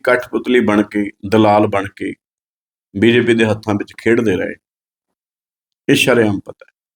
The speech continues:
ਤੇ ਡਾਕਟਰ ਸਵੈਮਾਨ ਤੇ ਸਵਾਲ ਜਿਹੜੇ ਉੱਠਦੇ ਨੇ ਉਹ ਇਹ ਨੇ ਵੀ ਹੁਣ ਤੁਹਾਨੂੰ ਚਾਹੇ ਤਾਂ ਹਿੱਸਾ ਨਹੀਂ ਮਿਲਿਆ,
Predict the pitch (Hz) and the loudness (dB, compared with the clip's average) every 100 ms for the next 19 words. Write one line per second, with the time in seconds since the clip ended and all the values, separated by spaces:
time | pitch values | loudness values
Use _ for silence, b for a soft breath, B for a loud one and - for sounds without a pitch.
0 | _ _ _ _ _ _ _ B B B | _ _ _ _ _ _ _ B B B
1 | B B _ 135 113 147 151 180 185 175 | B B _ 0 2 2 0 0 2 0
2 | - - - 139 147 170 165 165 160 156 | -4 -10 -4 0 2 2 2 2 0 0
3 | 143 135 139 139 151 147 123 120 127 139 | 2 4 4 0 -2 -4 -4 -2 0 -4
4 | 135 127 143 143 98 82 _ _ _ _ | -10 -8 -6 -4 -6 -8 _ _ _ _
5 | _ _ _ _ _ _ _ - 110 135 | _ _ _ _ _ _ _ -2 4 6
6 | 147 147 139 123 123 123 127 127 127 110 | 4 4 2 0 0 0 2 2 0 -2
7 | - 113 117 113 110 110 | -2 2 4 4 4 0